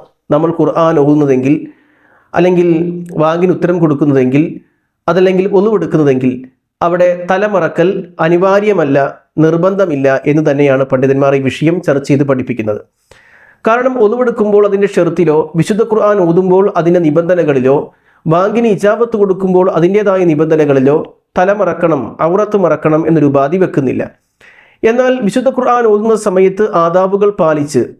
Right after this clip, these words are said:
ഔറത്ത് മറച്ച് ഓതാൻ പറ്റുമെങ്കിൽ അത് തന്നെയാണ് ഉത്തമം, അതിൽ അഭിപ്രായ വ്യത്യാസവുമില്ല. ഈ വിഷയം പണ്ഡിതന്മാർ ചർച്ച ചെയ്ത് സൂചിപ്പിക്കുന്നത്, പഠിപ്പിക്കുന്നത്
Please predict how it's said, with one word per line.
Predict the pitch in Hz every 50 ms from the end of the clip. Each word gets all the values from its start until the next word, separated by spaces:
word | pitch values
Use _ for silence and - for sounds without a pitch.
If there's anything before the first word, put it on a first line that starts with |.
| -
ഔറത്ത് | 165 170 180 185 185 190 -
മറച്ച് | 190 185 170 160 165 165 - 214
ഓതാൻ | 185 160 160 156 160 170 175 170 170
പറ്റുമെങ്കിൽ | 139 - - 147 147 143 143 160 175 175 175 160
അത് | 160 180 208 214
തന്നെയാണ് | 220 220 240 262 262 240
ഉത്തമം, | 214 - - 156 131 120 - -
അതിൽ | 143 151 175 165
അഭിപ്രായ | 160 160 160 170 160 156
വ്യത്യാസവുമില്ല. | 160 156 147 156 151 143 135 - 147 139 131 120 107 - - - _ _ _ _ _ _ _ _ - - - _ -
ഈ | 285 302
വിഷയം | 269 220 - - 233 220 202 202 196 208 196
പണ്ഡിതന്മാർ | 196 185 185 190 190 190 190 185
ചർച്ച | 185 - 180 160 160 -
ചെയ്ത് | 180 175 175
സൂചിപ്പിക്കുന്നത്, | 170 175 170 147 151 151 - 156 143 143 147 143 147
പഠിപ്പിക്കുന്നത് | 147 147 147 143 143 175 165 160 135 127 120 135